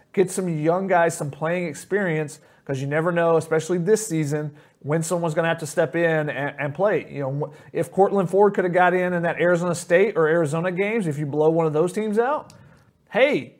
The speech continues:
guess what? Now he's, he's more prepared when you have to put him in there against Washington State and he has to start. But no, that's not something that U S C was able to do because they haven't been able to, to put their foot on someone's throat until this game.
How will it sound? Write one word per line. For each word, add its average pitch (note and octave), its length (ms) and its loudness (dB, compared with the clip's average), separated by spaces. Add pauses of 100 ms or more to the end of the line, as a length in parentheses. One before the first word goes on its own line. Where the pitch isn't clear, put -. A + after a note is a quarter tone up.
(440)
guess A#3 220 4
what? C4 300 4
Now G#3+ 240 2
he's, A3 240 4
he's E3+ 180 2
more F#3+ 180 6
prepared G#3+ 540 6
when F3+ 100 0
you E3+ 100 0
have F3+ 120 2
to F3 80 -6
put F#3+ 160 -2
him F3 100 -4
in A3 120 -4
there G#3 160 4
against E3 240 0
Washington D#3 280 0
State D#3 180 0
and D3+ 80 -6
he D#3+ 60 0
has F3 140 -2
to F3 80 -6
start. G3+ 480 -4
But D3 220 -4
no, E3 240 2
that's D#3 200 0
not E3+ 140 -4
something D3+ 320 -6
that C#3+ 120 -4
U D3 140 -2
S C#3+ 120 -4
C D3 100 -6
was C#3 160 -6
able C3+ 140 -4
to C3 80 -8
do D3+ 360 -2 (220)
because D3+ 160 -4
they D3 100 0
haven't D#3 200 2
been D#3 100 0
able D3+ 140 0
to, C#3+ 200 -2
to C#3 140 -8
put F3 220 -4
their D#3+ 160 2
foot D3 260 0
on C#3+ 160 -6
someone's C#3 280 -8
throat D#3 380 0 (540)
until G#3+ 240 6
this C4 180 4
game. C3+ 280 -2